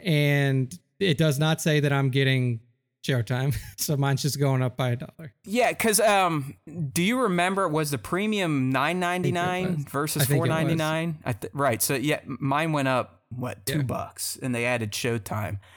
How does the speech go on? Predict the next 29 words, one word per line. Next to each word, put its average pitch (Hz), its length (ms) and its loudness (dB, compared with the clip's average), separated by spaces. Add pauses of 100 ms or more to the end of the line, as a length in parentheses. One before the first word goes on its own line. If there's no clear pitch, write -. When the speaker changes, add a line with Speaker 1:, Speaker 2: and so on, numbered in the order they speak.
(540)
Speaker 2:
It's - 120 -8
like, 101 160 -14
fuck, - 500 -4
man. 98 440 -6
I, 165 320 0
I 175 40 0
need 185 140 0
to 160 80 -2
get 147 160 0
one 143 80 0
of 131 60 0
those 123 160 -2
apps 117 320 0
that 110 100 -4
just, - 460 -2 (120)
like, - 360 -8
A 135 200 0
I's 127 320 0
out, 127 400 -2 (160)
uses 135 360 -2
A 131 160 -2
P 131 180 -4
Is 127 300 0
to 131 80 -8
figure 127 340 -2
out 120 180 0
all 131 200 0
the 131 80 -2
fucking 120 560 -2